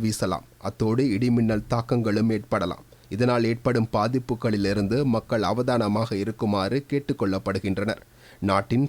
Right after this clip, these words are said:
சூழ உள்ள கடலில் காற்றின் வேகம் நாற்பது தொடக்கம் ஐம்பது கிலோமீட்டர் வேகத்தில் வீசலாம். இலங்கைக்கு தென்கிழக்கே அந்தமான் தீவுகளுக்கு அண்மித்த பகுதிகளில் தாளமுக்க நிலை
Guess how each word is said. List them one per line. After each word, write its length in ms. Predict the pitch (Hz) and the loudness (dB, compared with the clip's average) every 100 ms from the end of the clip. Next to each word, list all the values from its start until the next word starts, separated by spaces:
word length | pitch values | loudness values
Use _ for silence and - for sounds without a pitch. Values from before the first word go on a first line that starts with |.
| - | 0
சூழ 260 | 117 110 101 | 2 2 2
உள்ள 120 | 104 113 | 2 0
கடலில் 360 | 101 98 104 131 - | 0 0 0 -2 -2
காற்றின் 380 | 110 110 117 92 | -2 0 0 0
வேகம் 320 | 98 101 127 135 | 0 0 0 0
நாற்பது 360 | 104 - 123 107 120 | -2 -2 -4 -2 0
தொடக்கம் 380 | 131 - 92 87 - - - 113 | -2 0 0 -2 -6 -20 -4 0
ஐம்பது 320 | 143 151 135 120 | 2 2 0 0
கிலோமீட்டர் 500 | 123 123 135 107 110 104 | 0 2 2 0 -2 0
வேகத்தில் 440 | 101 110 - 90 | 0 -2 -2 -2
வீசலாம். 400 | 95 - 95 69 - - - - | -2 0 -2 -2 -8 -20 -12 -4
இலங்கைக்கு 440 | 104 107 98 - 135 131 | 0 2 0 -2 -4 0
தென்கிழக்கே 600 | 104 110 110 101 - 117 120 | -2 0 0 -2 0 -2 0
அந்தமான் 500 | 107 110 104 104 117 117 | -2 -2 0 2 2 0
தீவுகளுக்கு 680 | 107 104 107 101 110 - 82 - - - 123 | 0 0 0 0 -2 -2 -4 -6 -20 -6 0
அண்மித்த 420 | 147 160 - 104 | 2 2 -2 -2
பகுதிகளில் 560 | 107 120 110 104 117 151 143 120 | 0 0 0 2 2 0 0 0
தாளமுக்க 540 | 107 147 131 120 113 | 2 2 2 2 0
நிலை 180 | 101 98 | 2 2